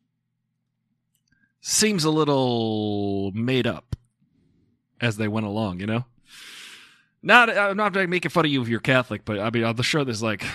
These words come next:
I'm sure there's plenty of good stuff about it. I, I just don't know what that is.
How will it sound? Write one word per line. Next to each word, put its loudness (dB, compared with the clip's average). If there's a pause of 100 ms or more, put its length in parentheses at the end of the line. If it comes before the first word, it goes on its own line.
(400)
I'm -8
sure 2
there's 0
plenty -2
of -2
good -2
stuff -6
about -2
it. -6
I, -4
I -4
just -6
don't -2
know -2
what -2
that -2
is. -2